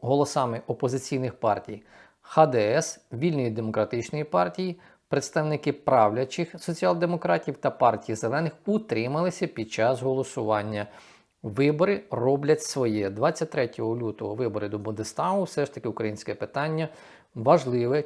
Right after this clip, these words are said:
чутливе для громадян Німеччини. Вони хочуть допомагати Україні, бо інакше б їхні партії не голосували б за це. І це, як на мене, дуже непогано, хоча там загрозливі тенденції, наприклад, щодо об'єднання Х Д С з альтернативою для Німеччини, яку підтримує Маск,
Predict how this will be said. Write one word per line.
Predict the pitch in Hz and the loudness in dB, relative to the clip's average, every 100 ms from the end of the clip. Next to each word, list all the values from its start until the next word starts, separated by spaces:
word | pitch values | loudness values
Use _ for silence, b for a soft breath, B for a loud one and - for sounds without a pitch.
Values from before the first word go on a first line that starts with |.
| - | -2
чутливе | 185 190 127 120 113 139 | -2 -2 0 0 2 0
для | 139 113 120 143 147 151 - | -2 -4 0 2 2 0 -2
громадян | 127 147 147 147 151 | -2 0 0 0 2
Німеччини. | 147 151 143 143 - 143 147 143 B B | 2 2 0 0 -2 -2 -2 -4 B B
Вони | 123 175 | 0 2
хочуть | 175 151 139 - 127 | 2 4 4 4 -2
допомагати | 143 151 165 147 160 156 | 0 0 -2 0 -2 0
Україні, | 156 156 156 156 160 165 170 170 B B | -2 0 -2 0 0 2 0 -4 B B
бо | 131 151 143 | 2 2 2
інакше | 127 110 196 196 127 | 2 2 0 0 -2
б | 104 | -2
їхні | 123 147 - 107 | -2 -4 -4 -2
партії | 113 151 - 127 110 | 2 2 2 -6 -4
не | 123 151 | -2 -2
голосували | 113 98 - 104 127 120 | -2 -6 -6 -2 0 0
б | 107 | -2
за | 113 | -6
це. | 110 92 90 B B B | -6 -8 -10 B B B
І | 160 | -10
це, | - 175 185 | 0 2 2
як | 123 | 0
на | 117 | -2
мене, | 139 131 | -2 -2
дуже | 113 120 117 | -2 -4 -4
непогано, | 107 123 151 208 185 | -4 -4 -4 -4 -4
хоча | 139 - | -4 -4
там | 139 135 123 120 | -4 -4 -4 -4
загрозливі | 120 117 139 110 110 | -2 0 0 0 -4
тенденції, | 110 113 120 170 170 - 143 135 B B | -4 -6 -2 -2 -2 -2 -4 -4 B B
наприклад, | - 113 127 117 | -8 -4 -4 -4
щодо | - 120 113 | -4 -4 -2
об'єднання | 110 117 113 110 | -2 -2 -2 -4
Х | 110 113 | -4 -4
Д | 123 113 | 0 0
С | 110 - 135 | 0 -4 -6
з | 120 - | -4 -2
альтернативою | 113 - 110 113 120 107 107 | -4 -4 -6 -6 -4 -4 -4
для | 104 | -4
Німеччини, | 104 104 147 170 151 160 | -6 -4 -6 -4 -4 -4
яку | 156 147 | -2 -4
підтримує | 139 - 139 139 135 | -6 -4 -4 -2 -2
Маск, | 135 135 | -2 -2